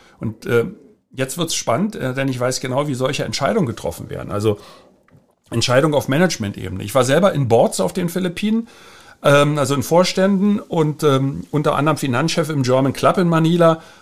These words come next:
und dann Vize, äh, Chairman in der, in der, ähm, Investorenvereinigung in der Clark Economic Zone.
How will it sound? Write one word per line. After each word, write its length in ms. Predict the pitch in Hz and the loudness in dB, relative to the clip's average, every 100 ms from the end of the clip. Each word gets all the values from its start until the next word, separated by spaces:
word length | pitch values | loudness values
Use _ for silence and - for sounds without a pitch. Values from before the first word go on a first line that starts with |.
| - | -4
und 160 | 131 | 0
dann 160 | 127 127 | 0 -2
Vize, 680 | - 165 - 147 139 139 - | -4 -6 -2 2 2 2 -2
äh, 120 | 135 | -4
Chairman 500 | - 143 143 147 143 | -2 0 2 0 0
in 160 | 123 | -2
der, 320 | 120 113 113 - | 2 4 2 0
in 100 | 113 | -2
der, 340 | 110 107 - | -2 -2 -2
ähm, 500 | 104 101 98 92 101 - - - | -2 -2 -2 -4 -8 -14 -18 -8
Investorenvereinigung 1600 | 131 135 127 127 - - 151 185 185 175 - - 139 156 151 151 | 0 0 2 -2 -2 0 2 4 4 0 -2 0 0 0 -2 -4
in 120 | - | -4
der 140 | 127 117 | -4 -4
Clark 340 | - 113 135 | -2 -2 -2
Economic 460 | 135 131 127 123 107 | -6 -6 -4 -4 -4
Zone. 400 | - 135 170 | -2 0 2